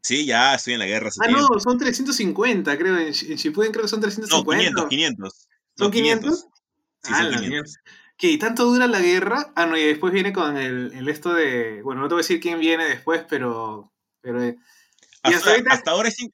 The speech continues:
Speaker 1: es interesante, ¿ah? O sea, no puedo negarlo, pero el personaje de Sasuke me parece insufrible.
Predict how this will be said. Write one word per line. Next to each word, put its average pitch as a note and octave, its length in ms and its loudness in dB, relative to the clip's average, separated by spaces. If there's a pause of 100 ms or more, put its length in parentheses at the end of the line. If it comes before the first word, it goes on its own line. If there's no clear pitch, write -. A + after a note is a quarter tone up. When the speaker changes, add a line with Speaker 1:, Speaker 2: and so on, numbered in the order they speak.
Speaker 1:
es - 300 -10
interesante, D3 640 -4
¿ah? G#2+ 100 -2
O A#2 40 -8
sea, A2 160 -8
no A#2+ 280 -8
puedo D#3+ 180 -6
negarlo, C#3 420 0
pero A2 180 -6
el F#2+ 80 -6
personaje G#2 440 -8
de A#2 120 -2
Sasuke B2+ 400 -4
me A2+ 80 -4
parece G#2 400 -6
insufrible. G2+ 1040 -6